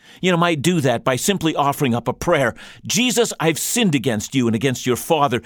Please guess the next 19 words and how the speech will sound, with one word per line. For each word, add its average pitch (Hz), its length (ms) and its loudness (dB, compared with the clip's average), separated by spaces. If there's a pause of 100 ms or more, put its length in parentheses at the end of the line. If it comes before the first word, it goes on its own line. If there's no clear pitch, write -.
(140)
Thank 240 540 0
you 220 160 2
for 165 180 0
dying 156 380 0
on 139 80 2
the 127 80 -2
cross 131 460 0 (160)
for - 200 0
my 147 220 2
sake. 95 500 -4 (360)
Here's 202 260 0
my 143 160 2
life. 131 300 0 (160)
I 214 220 2
give 135 260 0
it 117 100 -2
into 110 220 -4
your 104 180 0
hands." 90 600 -8